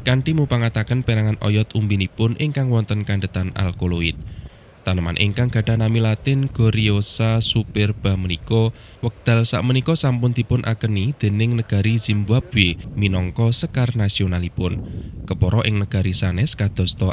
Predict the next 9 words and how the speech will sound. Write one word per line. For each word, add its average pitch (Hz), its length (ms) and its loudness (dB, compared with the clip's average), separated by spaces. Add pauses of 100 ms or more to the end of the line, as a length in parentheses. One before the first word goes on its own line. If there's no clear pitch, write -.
Amerika 92 320 -2
Latin 92 400 0
lan 104 240 0
India, 101 640 0 (160)
umbi 101 240 0
sekar - 400 -2
sungsang 117 480 0
menika 117 400 0 (400)
dipun 151 400 2